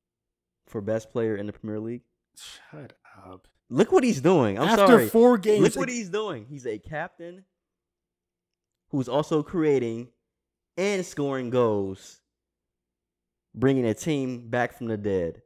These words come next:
Speaker 2: You're pissing me off, Jay.
Speaker 1: I'm just saying,
Speaker 2: They
Speaker 1: bro.
Speaker 2: played Crystal Palace.
Speaker 1: Narratives.
Speaker 2: They
Speaker 1: The
Speaker 2: s-
Speaker 1: s-, the story speaks for itself. He is a phenomenal player, and he's young.
Speaker 2: Crystal Palace.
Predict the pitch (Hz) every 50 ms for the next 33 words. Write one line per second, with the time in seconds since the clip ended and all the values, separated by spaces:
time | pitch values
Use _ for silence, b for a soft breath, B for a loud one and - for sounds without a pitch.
0 | _ - 120 117 107 - 107 101 - 104 101 98 95 95 98 _ _ - 101 104
1 | _ _ _ _ _ _ _ _ _ _ _ - - 113 143 135 127 120 - 131
2 | 127 117 107 101 127 131 95 95 143 135 123 - - - 151 147 - - 160 139
3 | - 143 143 143 143 151 160 170 180 170 147 123 104 90 - - - - 131 139
4 | 139 120 113 - - 165 - _ - 98 - _ _ - 120 - - - - 160
5 | 165 180 180 165 165 - - - 151 143 139 - - 127 113 104 107 - - -
6 | 107 92 90 85 _ _ _ - 123 120 113 - 104 98 - - - 104 101 98
7 | 95 98 98 _ _ _ _ _ _ _ _ - - 127 127 135 135 123 117 104
8 | 98 - 113 98 92 90 90 90 - _ _ - 110 107 101 95 87 98 98 90
9 | 87 85 85 87 87 _ _ _ _ _ _ _ _ _ _ _ _ _ _ _
10 | _ _ _ _ _ _ _ _ _ _ - - 120 113 - - 202 190 - 165
11 | 147 147 147 165 170 - - -